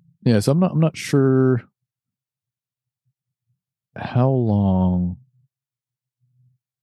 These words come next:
Wait, and l-, wait. Whilst not losing the sherry influence everyone knows and loves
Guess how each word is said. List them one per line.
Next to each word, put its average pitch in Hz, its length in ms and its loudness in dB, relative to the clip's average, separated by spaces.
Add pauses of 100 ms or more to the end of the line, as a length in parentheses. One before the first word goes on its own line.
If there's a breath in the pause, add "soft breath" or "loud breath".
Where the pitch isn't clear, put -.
(340)
Wait, 101 240 0 (180)
and 101 300 -2
l-, 107 160 -2
wait. 101 200 0 (280)
Whilst 123 440 -4
not 110 260 -2
losing 107 460 -4
the 95 80 -6
sherry 104 360 -2
influence 104 460 -2
everyone 101 300 -2
knows 95 360 0
and 90 220 -2
loves 95 400 -2